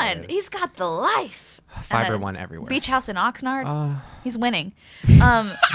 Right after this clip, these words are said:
Speaker 1: <laughs> he, he, so he, I found out he was on board, and I was like, "Okay, I wanna do this." And then he told me the idea for Sam and Cat.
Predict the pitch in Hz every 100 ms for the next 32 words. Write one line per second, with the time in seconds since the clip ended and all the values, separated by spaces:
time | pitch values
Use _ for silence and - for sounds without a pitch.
0 | - 160 139 - _ 269 302 302 277 -
1 | - - 269 - 320 294 269 262 262 285
2 | 277 277 240 220 190 185 185 185 190 196
3 | 196 - _ 233 240 208 220 208 202 175
4 | 170 - 196 196 262 226 233 214 208 185
5 | 175 170 170 - 180 - - 170